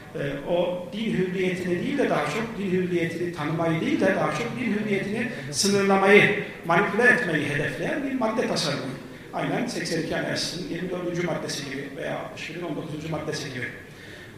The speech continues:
Anlaşabilmek mümkün değil burada. Bu dört başlık altında muhtemelen yedi sekiz madde olabilir. Bunun dışındaki maddelerde,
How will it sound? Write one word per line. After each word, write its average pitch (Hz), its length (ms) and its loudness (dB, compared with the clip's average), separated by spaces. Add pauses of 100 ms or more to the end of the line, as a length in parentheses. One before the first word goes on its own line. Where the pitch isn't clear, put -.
(360)
Anlaşabilmek 208 680 0
mümkün 190 320 -2
değil 131 180 -2
burada. 120 140 -4 (280)
Bu 254 120 -4
dört 339 240 6
başlık 196 320 4 (280)
altında 160 600 2
muhtemelen 208 520 2
yedi 180 120 2
sekiz 180 360 0
madde 156 200 0
olabilir. 135 400 2 (460)
Bunun 330 220 2
dışındaki 160 460 2
maddelerde, 190 640 0